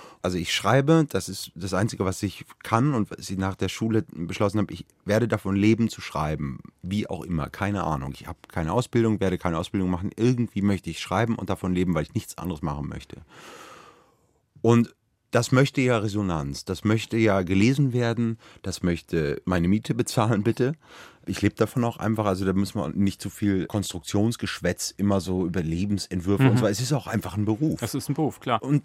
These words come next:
Speaker 1: dann war das für mich sehr schwierig, da eine Distanz zu dieser öffentlichen Figur zu haben, weil meine Idee war und mein, mein Selbstversuch,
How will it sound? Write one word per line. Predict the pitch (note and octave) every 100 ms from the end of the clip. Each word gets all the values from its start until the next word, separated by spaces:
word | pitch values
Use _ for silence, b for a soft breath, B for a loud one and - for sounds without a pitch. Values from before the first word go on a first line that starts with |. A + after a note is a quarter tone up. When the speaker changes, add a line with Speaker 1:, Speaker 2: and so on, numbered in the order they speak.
| -
Speaker 1:
dann | C#3 D3+ D#3 A2+ -
war |
das | B2 -
für | D3+
mich | F3 -
sehr | D3+
schwierig, | E3+ D3+ D#3+ C#3+ - -
da | A2+
eine | A#2+ A#2+ G#2+
Distanz | G2 G#2+ - - D3+ F3+
zu | - B2+
dieser | A#2 -
öffentlichen | D3 D3 B2 B2
Figur | B2 B2 A2+ B2 -
zu | - G#2
haben, | G2+ G2
weil | G#2 G#2 -
meine | A2+ G#2+ G#2+
Idee | G2+ F#2+ A2 D3+ F3+
war | A#2 G2+
und | F2+ A2
mein, | G2 G2+
mein | G2
Selbstversuch, | G#2 D#3 - - G#2 F#2 G2+ F#2+